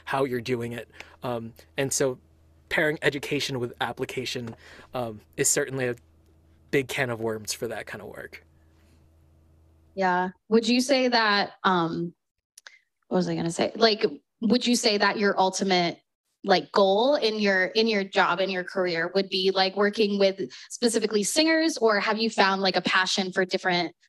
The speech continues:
Speaker 2: sides of speech language pathology? Like, where do you, where do you see yourself, like, <laughs> where do you see yourself in five years?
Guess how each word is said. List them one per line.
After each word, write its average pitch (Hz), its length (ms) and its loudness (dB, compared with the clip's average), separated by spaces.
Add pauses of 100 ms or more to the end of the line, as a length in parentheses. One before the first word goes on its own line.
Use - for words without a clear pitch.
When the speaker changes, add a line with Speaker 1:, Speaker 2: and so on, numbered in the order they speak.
Speaker 2:
sides 220 480 0
of 254 120 2
speech - 320 0
language 240 320 2
pathology? 233 560 2
Like, 185 200 2
where 196 140 2
do 196 80 -2
you, 185 420 0 (280)
where 294 120 2
do 359 60 6
you 370 80 2
see 285 200 0
yourself, 240 540 2
like, 196 500 0 (920)
<laughs> - 220 -20
where 453 120 4
do 349 60 4
you 311 80 4
see 381 160 2
yourself 214 360 2
in 202 120 -2
five 269 320 4
years? 233 580 2